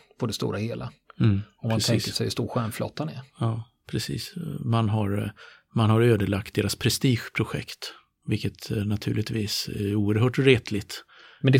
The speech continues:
Speaker 2: den
Speaker 1: finns ju
Speaker 2: synpunkten
Speaker 1: men
Speaker 2: sett. Men, eh, resurserna är ju så pass stora så att, eh, eh, det, det är inte fråga om ett Stalingrad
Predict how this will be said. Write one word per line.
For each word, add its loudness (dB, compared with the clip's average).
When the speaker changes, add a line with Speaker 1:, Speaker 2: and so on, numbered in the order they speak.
Speaker 2:
den 8
Speaker 1:
finns 6
ju 10
Speaker 2:
synpunkten 6
Speaker 1:
men 4
Speaker 2:
sett. -12
Men, 4
eh, 2
resurserna 4
är 8
ju 8
så 2
pass 0
stora 0
så -2
att, -6
eh, -6
eh, 2
det, 2
det 6
är 8
inte 4
fråga 6
om 6
ett 2
Stalingrad 6